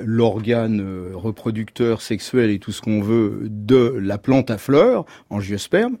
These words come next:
ok, là c'est clair. Ou alors, ça peut être une plante ornementale qui est jolie, qu'on met dans les jardins, et après on appelle ça une fleur.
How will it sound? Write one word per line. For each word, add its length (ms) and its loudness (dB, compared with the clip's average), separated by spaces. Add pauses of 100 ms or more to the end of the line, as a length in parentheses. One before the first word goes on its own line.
ok, 240 0 (320)
là 140 -2
c'est 160 -10
clair. 280 -2 (380)
Ou 140 8
alors, 360 4
ça 160 0
peut 240 2
être 220 0 (180)
une 240 4
plante 420 2
ornementale 800 2
qui 120 -2
est 40 4
jolie, 320 2
qu'on 140 -2
met 100 2
dans 120 2
les 100 0
jardins, 320 -2
et 80 0
après 260 -2
on 120 0
appelle 220 0
ça 120 2
une 100 2
fleur. 280 2